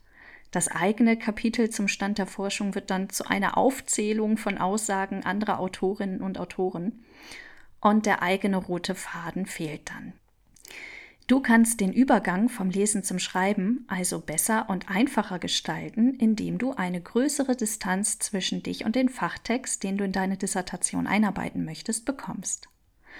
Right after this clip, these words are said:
Und mit Distanz meine ich natürlich nicht zeitliche Distanz, sondern inhaltliche Distanz.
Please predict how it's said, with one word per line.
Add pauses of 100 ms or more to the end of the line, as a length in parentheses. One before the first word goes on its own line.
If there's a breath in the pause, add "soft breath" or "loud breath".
(480 loud breath)
Und
mit
Distanz
meine
ich
natürlich
nicht
zeitliche
Distanz, (100)
sondern
inhaltliche
Distanz.